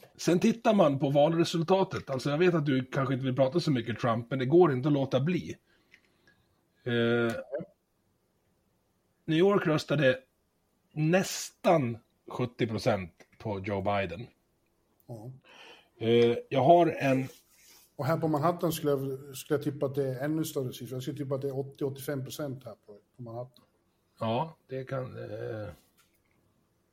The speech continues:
Speaker 1: Min, min mentala tränare,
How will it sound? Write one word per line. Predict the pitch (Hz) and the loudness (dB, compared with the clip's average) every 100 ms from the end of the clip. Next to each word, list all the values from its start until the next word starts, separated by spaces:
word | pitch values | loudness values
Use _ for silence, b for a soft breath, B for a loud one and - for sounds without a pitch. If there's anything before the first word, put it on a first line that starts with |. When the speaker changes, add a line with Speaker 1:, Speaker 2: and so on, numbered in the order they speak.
| _ _ _ _ _ _ _ _ _ _ _ _ b b b b b _ _ _ - | _ _ _ _ _ _ _ _ _ _ _ _ b b b b b _ _ _ 2
Speaker 1:
Min, | 170 196 185 - - | 4 6 2 -2 -8
min | 165 190 202 190 | 4 6 6 4
mentala | 127 151 160 156 156 139 | 4 2 4 4 6 6
tränare, | 143 151 165 156 147 | 6 6 6 2 0